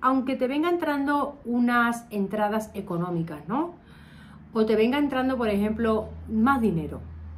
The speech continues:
que tú sientas que puede ser que ganes el mismo dinero,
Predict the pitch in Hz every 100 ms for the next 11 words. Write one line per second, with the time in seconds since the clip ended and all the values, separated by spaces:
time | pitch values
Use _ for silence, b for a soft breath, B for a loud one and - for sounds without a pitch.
0 | - - - - - - - 220 285 302
1 | 294 302 285 302 - 233 185 - - -
2 | - 285 339 359 359 359 240 277 320 311
3 | 208 208 208 202 160 147 147 147